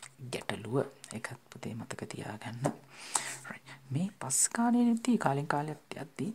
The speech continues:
මෙයාලා මේකට අපූර්ව ක්‍රමයක් හොයාගත්තා. ඒක තමයි මෙන්න මේ අඟුරු, අඟුරු කෑලි, සිප්පි කටු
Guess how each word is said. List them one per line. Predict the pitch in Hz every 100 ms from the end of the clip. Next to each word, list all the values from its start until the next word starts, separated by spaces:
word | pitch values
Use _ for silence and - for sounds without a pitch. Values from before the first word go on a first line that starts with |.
| 120
මෙයාලා | 117 127 160
මේකට | 139 156 -
අපූර්ව | 131 135 -
ක්‍රමයක් | - 120 139 135 -
හොයාගත්තා. | 117 - 120 117 - - - _ _ _ _ _ _ - -
ඒක | - 131 139
තමයි | 143 117 120 131 - - - - 135
මෙන්න | 120 127 143 180
මේ | 208 - - _
අඟුරු, | 123 139 151 107 - - _ - - - - -
අඟුරු | - 107 - 156
කෑලි, | 175 180 175 180 160 -
සිප්පි | - - - - _ -
කටු | - 170 170 - 175